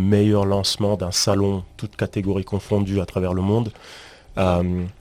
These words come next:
et aujourd'hui, donc, on a la plus grande plateforme tech, start-up, qui rassemble les institutionnels, euh, et les entreprises, les institu-, euh, les, euh,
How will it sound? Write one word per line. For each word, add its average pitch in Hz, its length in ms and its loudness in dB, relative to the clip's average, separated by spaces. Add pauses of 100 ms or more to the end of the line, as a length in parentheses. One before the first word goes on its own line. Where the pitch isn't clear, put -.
(200)
et 104 60 0
aujourd'hui, 92 380 2
donc, 95 200 0
on 90 60 0
a 85 80 0
la 85 80 -2
plus - 180 -6
grande 90 300 0
plateforme 92 600 0 (120)
tech, - 480 -4 (460)
start-up, - 600 2 (280)
qui - 120 -4
rassemble 90 380 0
les 90 140 -2
institutionnels, 90 880 -2 (400)
euh, 85 320 0 (400)
et 104 60 0
les 92 160 4
entreprises, 95 800 0 (500)
les 98 200 2
institu-, - 480 -2
euh, 92 360 -2
les, 98 260 -2
euh, 92 220 -2